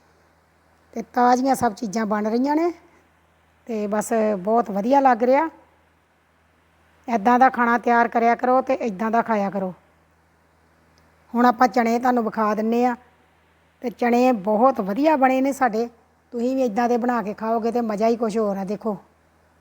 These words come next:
very good। ਇੱਦਾਂ ਦੇ ਚਣੇ ਕਿੱਥੋਂ ਬਾਜ਼ਾਰੋਂ ਮਿਲਦੇ ਆ? ਦੇਖੋ,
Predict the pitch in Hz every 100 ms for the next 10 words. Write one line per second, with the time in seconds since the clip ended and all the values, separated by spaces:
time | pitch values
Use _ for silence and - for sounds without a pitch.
0 | _ _ _ _ - 220 214 196 190 196
1 | 208 202 185 240 247 233 240 233 247 -
2 | 277 262 254 254 240 220 220 226 208 _
3 | _ _ _ _ _ _ _ _ _ _
4 | _ _ _ _ _ _ _ _ 208 202
5 | -